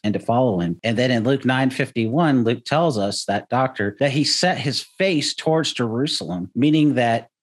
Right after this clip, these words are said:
you know, <laughs> he, he was not turning away from the people, but he's gonna turn towards Jerusalem. He's going to die. And then he's gonna teach his disciples, much the same as,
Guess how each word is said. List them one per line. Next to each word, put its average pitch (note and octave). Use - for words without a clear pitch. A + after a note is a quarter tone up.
you B2
know, B2+
<laughs> -
he, A#2+
he D#3+
was C#3+
not D#3+
turning D#3
away C#3
from C#3+
the A#2+
people, A#2
but A#2
he's A#2
gonna C3+
turn D3
towards D#3
Jerusalem. A#2+
He's A#2
going D3
to A2
die. G#2+
And C3
then D3
he's C3+
gonna A#2
teach -
his A#2
disciples, F#2+
much -
the F2
same A2
as, F#2+